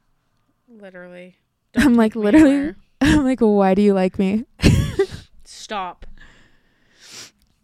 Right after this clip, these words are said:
Speaker 2: And then
Speaker 1: Um,
Speaker 2: I start my period yesterday, and I'm like, "Okay, so that's why I've been an absolute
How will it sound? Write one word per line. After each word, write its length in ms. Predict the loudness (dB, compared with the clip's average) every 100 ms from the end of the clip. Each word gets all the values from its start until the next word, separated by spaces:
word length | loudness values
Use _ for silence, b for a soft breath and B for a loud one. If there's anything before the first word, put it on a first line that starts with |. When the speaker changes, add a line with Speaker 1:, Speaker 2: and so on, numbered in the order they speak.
| _
Speaker 2:
And 380 | -10 -6 0 0
then 80 | 2
Speaker 1:
Um, 20 |
Speaker 2:
I 80 | -2
start 280 | 0 -2 0
my 100 | -2
period 460 | -2 -2 -4 -4
yesterday, 320 | -6 -6 -4 -4
and 100 | -4
I'm 80 |
like, 180 | -6 -6
"Okay, 200 | -6 -8
so 100 | -6
that's 200 | -6 -4
why 80 | -2
I've 80 | -2
been 160 | -4 -6
an 120 | -8
absolute 500 | -8 -10 -4 -4 -4